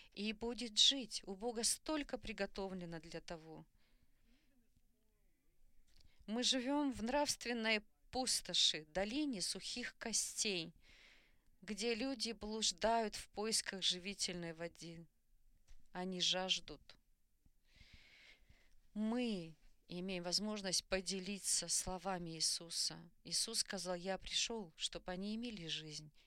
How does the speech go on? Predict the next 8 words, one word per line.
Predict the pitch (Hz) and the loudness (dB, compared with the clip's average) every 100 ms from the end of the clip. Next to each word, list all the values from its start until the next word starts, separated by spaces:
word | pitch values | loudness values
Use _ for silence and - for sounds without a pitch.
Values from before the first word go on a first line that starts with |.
| - | -12
и | 175 | -8
имели | 175 196 190 | -6 -6 -4
с | 156 165 | -2 -2
избытком". | 151 - 160 - 165 156 - - - - - - - - - - - _ - _ - - - - - _ _ | -4 -12 -14 -14 -16 -16 -20 -20 -20 -20 -20 -20 -20 -20 -20 -20 -20 _ -20 _ -20 -20 -20 -20 -20 _ _
Это | - 226 226 196 | -4 -4 -2 -4
время | 202 214 214 180 156 165 - - - - - - - - - - - - | -2 -4 -2 -4 -8 -14 -14 -14 -16 -20 -20 -20 -20 -20 -20 -20 -20 -4
смиренно | - - 214 214 214 190 175 160 151 160 - - - - _ - - _ _ _ - _ - _ _ - - - - | 0 2 0 0 2 0 -2 -6 -8 -12 -20 -20 -20 -20 _ -20 -20 _ _ _ -20 _ -20 _ _ -20 -20 -10 -2
и, | 214 214 202 180 | 0 0 -2 -6